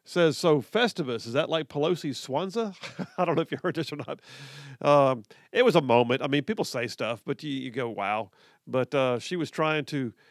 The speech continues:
be politically correct. She's trying to be woke. Uh, and, uh, and so Nancy Pelosi was making her final speech as Speaker of the House before they bailed out of, um, uh, D C, uh, you know, after voting on that one point seven trillion dollar monstrosity.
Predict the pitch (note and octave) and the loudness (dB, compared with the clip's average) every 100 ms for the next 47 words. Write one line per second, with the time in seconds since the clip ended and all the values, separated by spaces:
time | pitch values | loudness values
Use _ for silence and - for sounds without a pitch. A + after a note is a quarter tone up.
0 | _ _ - D3 C#3+ D3 D#3 D3+ C3+ C#3 | _ _ -4 -4 -2 0 0 0 -4 0
1 | C#3 C#3 C3+ - - F#3 A#3 D#3 A#2+ A#2 | 2 2 0 -10 -14 -4 -4 -2 -4 -2
2 | A#2 A2+ - _ _ _ _ B2 A#2+ A#2 | -2 -4 -14 _ _ _ _ -4 -2 -2
3 | A#2 B2+ B2+ A#2+ A#2 A2+ A2+ C3 A2 D3 | -4 -6 -8 -6 -6 -6 -8 -10 -6 -4
4 | C3 D3+ D#3+ C3 D3 C#3 C3 A#2 C#3 C#3+ | -2 -4 -4 -4 -2 -2 -6 -6 -6 -6
5 | C3 A#2+ A2+ D3 F3+ D#3+ - F3 F3 - | -8 -8 -6 -4 -4 -4 -8 -6 -6 -6
6 | - A#2+ - D3+ D3 B2+ A2+ A#2+ C#3+ - | -8 -8 -8 -8 -4 -4 -2 -2 -2 -2
7 | C3 A#2 G#2 F2+ C3+ C#3 C3 C3+ A#2+ - | -8 -6 -6 -4 -2 -2 0 -2 -2 -8
8 | _ _ _ A2+ A2 A2+ G#2 F#2+ F2+ _ | _ _ _ -8 -6 -4 -6 -8 -14 _
9 | _ _ _ _ - A2+ G#2 G2 G2+ A2+ | _ _ _ _ -14 -10 -8 -8 -10 -8
10 | C#3 C3 D#3 C#3+ A2+ A2 _ _ _ - | -6 -6 -6 -8 -8 -12 _ _ _ -12
11 | G#2+ G#2 G#2+ G#2+ - A#2 A#2+ A2 A2 A2 | -8 -6 -6 -8 -12 -12 -10 -8 -8 -8
12 | B2 G#2 G#2 A2 C#3 C3+ B2 A#2 A2+ F#2+ | -10 -12 -18 -6 -4 -2 -4 -4 -6 -6
13 | B2+ B2 B2 B2 - A#2+ A2 - C#3 B2+ | -10 -8 -8 -8 -8 -8 -8 -4 -2 -2
14 | A#2 A#2+ A#2+ G#2 G#2+ A2 - A#2+ B2+ F#2+ | -2 -2 -2 -4 -8 -10 -8 -6 -6 -10
15 | E2 G#2 | -16 -18